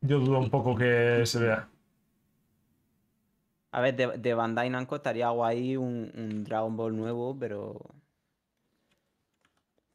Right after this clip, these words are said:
Speaker 2: joder, es que llevo tantos años, tío, deseando un Budokai Tenkaichi cuatro y no lo sacan.
Speaker 1: Ya.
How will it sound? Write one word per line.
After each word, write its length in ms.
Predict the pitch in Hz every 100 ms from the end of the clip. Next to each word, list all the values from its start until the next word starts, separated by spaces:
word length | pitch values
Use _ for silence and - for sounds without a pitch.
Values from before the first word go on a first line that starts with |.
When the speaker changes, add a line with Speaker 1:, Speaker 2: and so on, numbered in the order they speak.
| _
Speaker 2:
joder, 220 | 135 123
es 80 | 127
que 140 | 156
llevo 200 | 147 143
tantos 360 | 135 139 131 131
años, 260 | 123 120 117
tío, 180 | 123
deseando 440 | 120 113 120 120 117
un 240 | 117 110
Budokai 400 | 113 117 113 117
Tenkaichi 460 | 117 110 113 107 110
cuatro 300 | 110 107 110
y 60 |
no 320 | 110 110 113 123
lo 100 | 110
sacan. 480 | 107 107 117 131 - _ _ _ _ _ _ _ _
Speaker 1:
Ya. 300 | 135 120 -